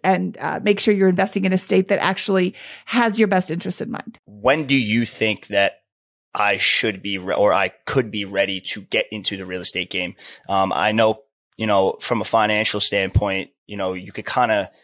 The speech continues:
Speaker 2: I, I don't, I just don't wanna make the wrong decision too early. Um, so, you know, being only twenty-five with my current situation, with my rent right now and what I have, it's great. Um, so do I kinda ride that out for a little bit,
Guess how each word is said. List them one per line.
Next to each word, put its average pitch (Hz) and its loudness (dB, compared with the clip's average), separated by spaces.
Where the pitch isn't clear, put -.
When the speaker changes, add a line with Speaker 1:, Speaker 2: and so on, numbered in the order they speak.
Speaker 2:
I, - -2
I 127 2
don't, 147 2
I 131 2
just 143 -2
don't 151 4
wanna 131 2
make 120 -2
the 113 -2
wrong 113 4
decision 101 -2
too 98 -4
early. 104 0
Um, 98 0
so, 104 4
you 95 -2
know, 101 0
being 120 -2
only 110 2
twenty-five 101 2
with 113 -4
my 101 0
current 117 0
situation, 104 -2
with 98 -8
my 92 -2
rent 104 2
right 101 0
now 92 0
and 98 -10
what 101 2
I 92 2
have, 92 0
it's - -8
great. 95 -2
Um, 92 -2
so 107 0
do 117 -2
I 104 4
kinda 120 2
ride 104 2
that 101 2
out 107 2
for 110 -4
a 104 0
little 98 -4
bit, 95 -6